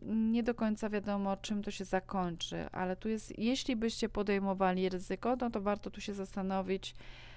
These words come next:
em, ile można stracić, a ile można zyskać. Czy to jest to, czego chcecie tak naprawdę, bo faktycznie tutaj te karty niestety nie są,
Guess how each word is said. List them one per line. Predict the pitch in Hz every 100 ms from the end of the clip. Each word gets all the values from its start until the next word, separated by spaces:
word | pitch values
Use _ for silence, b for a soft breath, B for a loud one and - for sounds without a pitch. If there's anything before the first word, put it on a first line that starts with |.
| B
em, | - 185 185 185 185 190 - - - - - - - - - - - - - B B B B B - - - - - - - - - - - -
ile | 247 240
można | 226 220 208 196
stracić, | - 214 202 196 - 190 - -
a | 202
ile | - 208 202
można | 196 190 190 190
zyskać. | 190 180 175 -
Czy | 180
to | - 220 214
jest | 208 190 - - - -
to, | 214 208 208
czego | - 202 190
chcecie | - - 196 185 185
tak | 180 -
naprawdę, | 175 - 180 185 190 190
bo | 185 185 185
faktycznie | 185 190 - 202 - 196
tutaj | - 196
te | 190
karty | 190 190 185 -
niestety | 190 185 - 185 190
nie | 185 190 196
są, | - 190 185 180